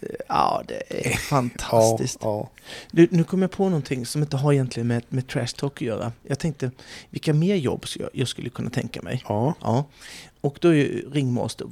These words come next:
Speaker 1: var en gris ringmaster,
Speaker 2: Ja,
Speaker 1: det skulle jag
Speaker 2: grisringmaster.
Speaker 1: kunna
Speaker 2: Ja, det skulle kunna
Speaker 1: axla.
Speaker 2: vara.
Speaker 1: Jättebra.
Speaker 2: Mm. Ja.
Speaker 1: Och sen, eh, faktiskt,
Speaker 2: Mm.
Speaker 1: något jag skulle kunna göra helt gratis.
Speaker 2: Ja.
Speaker 1: Vet du vad det skulle kunna vara?
Speaker 2: Nej.
Speaker 1: Kan du gissa?
Speaker 2: Nej.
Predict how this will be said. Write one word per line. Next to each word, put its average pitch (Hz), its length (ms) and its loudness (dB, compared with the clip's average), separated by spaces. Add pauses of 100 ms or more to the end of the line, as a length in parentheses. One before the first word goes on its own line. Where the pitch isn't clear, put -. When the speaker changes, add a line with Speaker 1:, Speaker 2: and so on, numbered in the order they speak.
(120)
Speaker 1:
var 123 200 0
en 127 80 2
gris 120 340 -2
ringmaster, 113 240 6
Speaker 2:
Ja, 131 40 10
Speaker 1:
det 135 60 4
skulle 131 140 2
jag 120 100 4
Speaker 2:
grisringmaster. 101 600 0
Speaker 1:
kunna - 100 -6
Speaker 2:
Ja, 127 340 2
det 135 60 0
skulle - 180 -4
kunna - 20 -2 (140)
Speaker 1:
axla. - 160 -6
Speaker 2:
vara. 123 60 -10 (160)
Speaker 1:
Jättebra. 113 880 0
Speaker 2:
Mm. 123 180 -8
Ja. 107 220 -2 (400)
Speaker 1:
Och 147 220 0
sen, 175 460 0 (160)
eh, 135 680 -2
faktiskt, - 840 -6 (220)
Speaker 2:
Mm. 117 260 0
Speaker 1:
något 156 160 0
jag 147 100 -2
skulle - 200 -8
kunna 143 180 -2
göra 131 120 -2 (260)
helt 143 240 -2
gratis. - 600 -6
Speaker 2:
Ja. 123 320 0
Speaker 1:
Vet 147 120 -2
du - 80 -4
vad 170 40 0
det 185 40 0
skulle 180 240 -10
kunna 139 140 -4
vara? 139 120 -4 (160)
Speaker 2:
Nej. 101 200 -4
Speaker 1:
Kan 165 100 4
du 165 160 -2
gissa? 151 380 -4 (200)
Speaker 2:
Nej. 110 200 -4